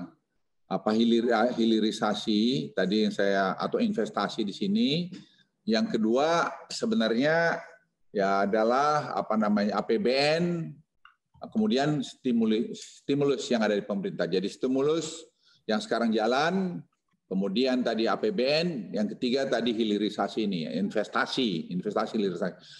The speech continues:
Nah, ini yang perlu tadi sudah disinggung, menurut saya Kaltim itu harus melihat juga masalah ini. Ini saya contoh sekarang yang sedang terjadi. Ya, saya ulangi, yang sedang terjadi di,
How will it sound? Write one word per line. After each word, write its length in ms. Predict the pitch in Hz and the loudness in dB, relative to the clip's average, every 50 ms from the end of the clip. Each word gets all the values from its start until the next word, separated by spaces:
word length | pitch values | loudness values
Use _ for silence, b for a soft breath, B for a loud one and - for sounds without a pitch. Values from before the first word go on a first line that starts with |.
| B B B - | B B B -2
Nah, 80 | 131 | -2
ini 240 | 131 147 170 190 202 | 0 2 2 2 2
yang 80 | 190 156 | 0 0
perlu 320 | - 156 151 160 170 165 | -2 0 0 0 0 2
tadi 160 | 156 151 156 | 0 0 0
sudah 160 | 143 - 131 127 | 0 0 -2 -2
disinggung, 800 | 120 110 - 127 117 107 101 101 98 98 104 110 123 135 131 123 | 0 0 0 0 0 2 2 2 2 2 2 2 2 2 2 2
menurut 160 | 117 104 - | 2 0 0
saya 560 | - 113 107 110 120 127 143 156 - 254 B B B B B B _ | 0 0 2 2 2 2 2 0 0 -2 B B B B B B _
Kaltim 480 | - 135 143 147 127 120 170 170 170 170 | -2 0 0 0 0 -2 0 0 2 2
itu 240 | 175 - 233 214 190 | 2 2 0 0 0
harus 160 | 170 143 - | 0 -2 -2
melihat 480 | 143 143 139 139 147 165 185 - - 131 | -2 0 2 2 2 2 0 0 0 -2
juga 240 | 127 123 139 139 - - | 0 0 -2 0 0 0
masalah 320 | 240 226 - 113 107 113 | -2 0 0 0 0 2
ini. 160 | 107 107 113 135 | 2 2 0 0
Ini 80 | 131 | 0
saya 160 | 151 151 143 | -2 -2 -2
contoh 400 | - - 127 127 127 127 175 175 | -2 0 0 0 0 0 -2 -2
sekarang 400 | - - 147 139 151 151 147 139 | -2 -2 -2 0 0 0 0 -2
yang 0 | |
sedang 400 | - - 147 139 135 151 175 175 | -2 -2 -2 -2 0 0 0 0
terjadi. 720 | 165 - 147 135 123 135 131 123 117 117 107 95 82 76 - - _ _ _ _ _ _ _ _ _ _ | 0 0 -2 -2 0 0 0 2 2 2 2 0 -2 -4 -8 -14 _ _ _ _ _ _ _ _ _ _
Ya, 160 | - 107 120 120 | -2 -2 0 0
saya 160 | 131 123 120 | 0 2 2
ulangi, 240 | 120 117 131 147 147 | 2 2 2 2 0
yang 80 | 135 | -2
sedang 320 | 123 - 123 110 117 113 110 | 0 0 0 2 2 0 0
terjadi 800 | 110 110 104 92 110 104 98 95 98 127 147 165 180 185 175 160 - _ _ _ _ _ | -2 -4 -2 0 0 0 0 -2 -2 0 0 2 2 0 -2 -6 -10 _ _ _ _ _
di, 560 | _ 95 95 113 131 143 156 165 165 156 131 | _ -6 -2 -2 0 0 2 0 0 -2 -4